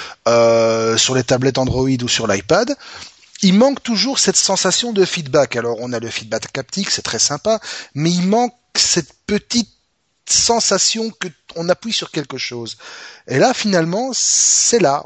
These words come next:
Alors, je n'ai pas eu l'occasion de le voir. On espère voir débarquer ça sur un prototype un de ces jours. Ça s'appelle des Tixels, donc des tactiles pixels. Et, euh, c'est totalement commandable. Et pour l'instant, c'est intégré à des solutions Android.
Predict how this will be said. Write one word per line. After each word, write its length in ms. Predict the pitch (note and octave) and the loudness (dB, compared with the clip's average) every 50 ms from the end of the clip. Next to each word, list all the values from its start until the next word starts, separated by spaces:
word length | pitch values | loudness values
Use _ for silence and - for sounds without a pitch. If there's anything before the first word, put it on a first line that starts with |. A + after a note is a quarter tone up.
| - | -8
Alors, 360 | C3 C3+ C3 C3 A#2 A2+ A#2 | -8 -8 -8 -8 -10 -12 -14
je 160 | A2+ A2 B2 C3 | -14 -10 -10 -8
n'ai 160 | C3 C3+ B2 | -6 -6 -6
pas 120 | - D3 | -4 -6
eu 60 | C#3 | -6
l'occasion 400 | C3 C3 B2 - C3 A#2+ A#2+ A#2+ | -6 -6 -6 -6 -6 -6 -8 -10
de 60 | A2+ G#2+ | -10 -10
le 80 | G#2+ | -12
voir. 480 | G2+ G2 B2 D#3 E3+ F#3 F#3+ F#3+ E3+ - | -4 0 0 2 2 2 0 0 0 -2
On 100 | B2+ B2 | -4 -2
espère 500 | A#2+ A#2+ - - C#3 C3+ C3+ A#2+ G#2+ - - - - - - - - - - - | -2 -2 0 2 4 4 4 4 2 0 -8 -14 -12 -12 -12 -14 -16 -10 -8 -6
voir 340 | C#3 C3+ B2 C#3+ D#3+ D3+ C#3+ | -6 -2 2 4 4 4 4
débarquer 400 | D3+ D3 C#3+ C#3 - - D3+ C#3 | 2 2 2 2 2 0 0 2
ça 180 | - D#3 D3+ | 2 2 2
sur 220 | C#3+ - C#3+ C3+ B2+ | 2 0 0 -2 -4
un 80 | C3+ | -4
prototype 540 | - - D3 C3 - C#3 B2+ - D3+ C#3 C#3 | -4 -6 -6 -6 -6 -6 -8 -8 -8 -8 -6
un 80 | C3 C3 | -4 -4
de 40 | |
ces 140 | - C3+ A#2 | -4 -4 -4
jours. 340 | A2 G#2+ C3 E3+ G#3 A3 - | -6 -6 -6 -6 -6 -4 -4
Ça 140 | - - E3 | -2 -2 0
s'appelle 460 | - - E3+ - _ F3 E3+ D#3+ D3+ | 0 -2 -2 -2 _ 0 0 0 0
des 120 | B2 B2+ | -4 -8
Tixels, 720 | - _ _ - - - - - - D#3+ D3+ D3+ F3+ G#3+ A3 | -10 _ _ -12 -6 -2 -2 0 2 2 2 2 2 0 -2
donc 160 | D#3 C#3 C3 | -4 -8 -8
des 120 | B2 B2+ B2 | -8 -8 -8
tactiles 580 | - _ - G3 - - - - F#3 E3 D3 | -6 _ -8 -8 -8 -12 -12 -10 -8 -8 -8
pixels. 640 | B2 _ - - - - - B2 A#2 B2 D3+ G3 G#3+ - - - - - - - - - - - | -10 _ -14 -8 -6 -4 -2 -2 -2 -2 -4 -6 -10 -12 -16 -20 -20 -18 -18 -18 -18 -16 -8 -4
Et, 220 | C#3+ D3 D3 D3 C#3 | -4 -2 0 0 0
euh, 680 | B2+ B2 A#2+ A#2+ A#2 A2+ A2+ A#2 A2+ A2+ A2+ A2+ A2 G#2+ G#2+ G#2+ G#2 G2+ A#2+ B2 - _ | 0 0 0 -2 -2 -2 -2 -2 -4 -4 -4 -6 -8 -10 -12 -16 -18 -20 -20 -20 -18 _
c'est 180 | - - C#3+ C3 | -4 -2 -2 0
totalement 440 | - G#3 G3+ - G3+ G3 F#3 F3+ E3 | 0 0 2 2 2 2 2 0 0
commandable. 640 | - - D#3 D3 C3+ B2+ A2 A#2+ A#2+ C#3+ D#3+ D3+ C#3 | 0 -2 -2 0 -2 -2 0 2 2 2 2 0 -4
Et 20 | |
pour 160 | - - C3 | -6 -4 -4
l'instant, 380 | B2+ A#2 A2 - - C3+ E3+ G3 | -2 -2 -2 -2 -4 -4 -6 -6
c'est 180 | - - C3+ - | -6 -4 -2 -4
intégré 540 | C3+ - - B2 A#2+ A#2 C3 D#3+ F#3 F#3 | -4 -4 -4 -8 -4 -2 0 0 0 2
à 100 | D#3+ D3+ | 0 0
des 120 | C#3+ C#3+ C#3 | 0 -2 -2
solutions 520 | - - C3 A2 A2+ - - D3+ F3+ F3 | -4 -4 -4 -6 -8 -10 -10 -10 -10 -10
Android. 240 | E3 D3+ B2+ A#2+ G#2 | -10 -10 -8 -10 -10